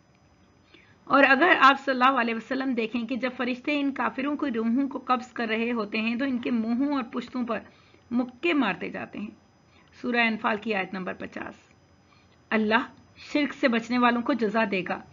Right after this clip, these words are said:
जिनकी रूह फरिश्ते इनके शिर्क से पाक होने की सूरत में कब्ज करते हैं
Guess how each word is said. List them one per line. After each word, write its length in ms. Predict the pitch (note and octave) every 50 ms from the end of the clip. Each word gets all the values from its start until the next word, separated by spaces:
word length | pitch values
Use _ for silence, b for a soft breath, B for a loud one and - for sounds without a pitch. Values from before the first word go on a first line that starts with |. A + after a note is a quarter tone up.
| b b b _ - A#3
जिनकी 400 | G3 C4+ C#4 C#4 C#4 C#4 C#4+ C4
रूह 240 | A3+ B3 B3 A3+ G3+
फरिश्ते 540 | - - - A#3 A#3 A3+ A#3 - C#4+ C#4+
इनके 240 | C#4 C4 A3+ B3+ C4
शिर्क 320 | A#3+ - - D4 D4 - -
से 140 | - C#4+
पाक 300 | B3 - A#3+ A3+ A#3 A#3
होने 200 | - A#3 A3 A3
की 120 | A3 - B3
सूरत 320 | - - G#3 G3+ G#3 G#3 A#3+
में 140 | B3+ B3 -
कब्ज 260 | A#3+ G#3+ G3 - -
करते 280 | - G3+ F3 - - F3+
हैं 240 | F#3+ F#3+ - -